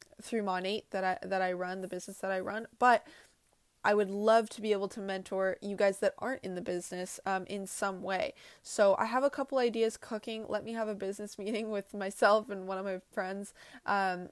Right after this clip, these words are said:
and we're gonna kind of get this sorted. But I'm really excited, and if you would like more mentorship,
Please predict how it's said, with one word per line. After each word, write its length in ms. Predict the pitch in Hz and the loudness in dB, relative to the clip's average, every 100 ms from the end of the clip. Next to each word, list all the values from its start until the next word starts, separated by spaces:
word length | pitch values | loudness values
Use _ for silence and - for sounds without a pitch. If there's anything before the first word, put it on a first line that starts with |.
| - | -6
and 240 | 220 202 - | -4 -4 -2
we're 180 | 208 202 | -2 -2
gonna 260 | 220 220 | -2 -4
kind 320 | 214 - 196 | -6 -6 -4
of 260 | 196 185 - | -4 -6 -4
get 200 | 202 - | -4 -2
this 160 | 202 - | -4 -4
sorted. 440 | 202 196 185 185 | -2 -2 -2 -4
But 120 | 185 | -2
I'm 220 | 190 190 190 | -2 -4 -6
really 420 | 196 233 285 269 | -4 0 0 0
excited, 440 | 233 - 214 196 | -2 -2 -2 -2
and 120 | 185 180 | -4 -8
if 140 | - | -6
you 140 | 226 | -4
would 260 | 214 254 220 | 2 2 2
like 260 | 220 208 208 | 2 0 -2
more 220 | 196 190 | -6 -4
mentorship, 600 | 185 180 - 185 - | -6 -8 -6 -4 -4